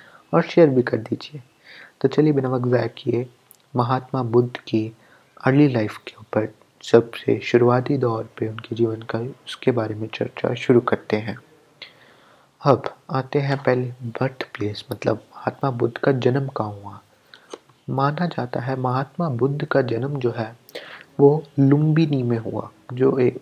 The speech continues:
कपिल वस्तु के पास एक जगह है। ये basically अब नेपाल में पड़ता है ये जगह जो है,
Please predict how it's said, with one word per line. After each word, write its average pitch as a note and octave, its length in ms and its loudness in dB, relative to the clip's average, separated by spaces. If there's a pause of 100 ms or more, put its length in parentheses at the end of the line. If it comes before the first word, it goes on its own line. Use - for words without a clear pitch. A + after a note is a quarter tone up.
(100)
कपिल D3+ 340 2
वस्तु - 300 -4
के - 140 -4
पास A#2+ 340 -6
एक A#2+ 100 -4
जगह A#2+ 260 -2
है। B2+ 160 -10
ये C#3 160 -2
basically C3 540 2
अब D3+ 120 0 (460)
नेपाल C#3 440 2
में D#3 180 0
पड़ता B2+ 320 -2
है B2+ 360 -6
ये C3 100 0
जगह B2 280 2
जो C3 160 0
है, A#2+ 240 -4